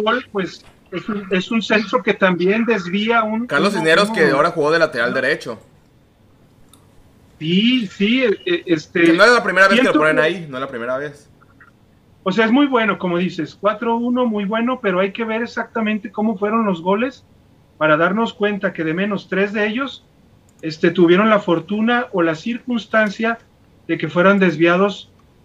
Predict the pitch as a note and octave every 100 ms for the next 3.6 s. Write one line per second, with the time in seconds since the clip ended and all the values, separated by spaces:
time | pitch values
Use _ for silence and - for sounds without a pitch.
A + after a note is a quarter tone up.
0 | _ _ - E3 D#3+ F3 G#3+ F#3 E3 E3
1 | F#3 F#3+ D#3+ D#3+ D3+ E3+ F#3 F#3 E3 D3+
2 | F3 F3+ G3+ G#3 _ _ _ - E3+ E3+
3 | E3 D#3 D3+ D#3 F3 F#3+